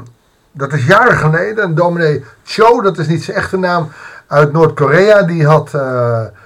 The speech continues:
gevraagd, en vanmorgen hoorde ik, eh, of gisterochtend hoorde ik het in een, eh, open doordienst ook weer, eh, als je mensen in verdrukking vraagt wat we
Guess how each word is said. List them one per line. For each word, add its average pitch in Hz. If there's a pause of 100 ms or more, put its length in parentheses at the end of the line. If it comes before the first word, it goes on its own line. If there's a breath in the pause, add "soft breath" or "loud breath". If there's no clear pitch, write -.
(300 soft breath)
gevraagd, 165
en 147
vanmorgen 147
hoorde 147
ik, 135
eh, 143
of 131
gisterochtend 151
hoorde 139
ik 123
het 127
in 143
een, 131
eh, 131 (480 loud breath)
open 143
doordienst 156
ook 190
weer, 190 (340 loud breath)
eh, 127
als 180
je 151 (120)
mensen 180
in 147
verdrukking 135
vraagt 156
wat 156
we 135